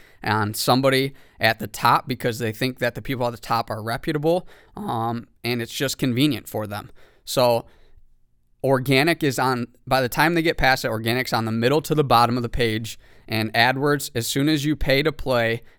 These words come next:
and you get your campaign set up, as soon as you get all your keywords in place, your ads, your campaigns, all the good stuff, you're gonna be showing up in the top three slots because they are searching for a term that you are paying for.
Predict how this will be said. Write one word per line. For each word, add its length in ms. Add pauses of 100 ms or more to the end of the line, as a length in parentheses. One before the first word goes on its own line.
and 160
you 100
get 220
your 120
campaign 480
set 240
up, 220
as 120
soon 220
as 160
you 80
get 180
all 180
your 140
keywords 420
in 140
place, 340
your 140
ads, 320
your 80
campaigns, 560
all 160
the 80
good 180
stuff, 380 (320)
you're 220
gonna 240
be 120
showing 400
up 240 (280)
in 180
the 80
top 400
three 320
slots 560
because 380
they 240
are 100
searching 560 (200)
for 180
a 80
term 340
that 160
you 220
are 140
paying 440
for. 320